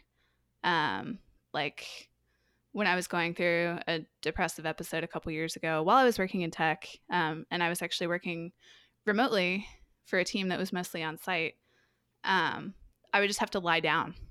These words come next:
for, like, five minutes in the middle of my workday just to keep going.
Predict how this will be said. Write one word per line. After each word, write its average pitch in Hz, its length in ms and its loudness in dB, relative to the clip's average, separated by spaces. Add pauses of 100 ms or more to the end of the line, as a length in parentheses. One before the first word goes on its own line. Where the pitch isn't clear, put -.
(260)
for, 208 140 0
like, 156 180 0
five 139 260 0
minutes - 540 -6
in 185 120 -2
the 170 80 -4
middle 165 180 -4
of 160 80 -8
my 160 120 -6
workday 156 500 -4 (440)
just 196 180 -4
to 170 80 -8
keep - 180 -8
going. 147 420 -2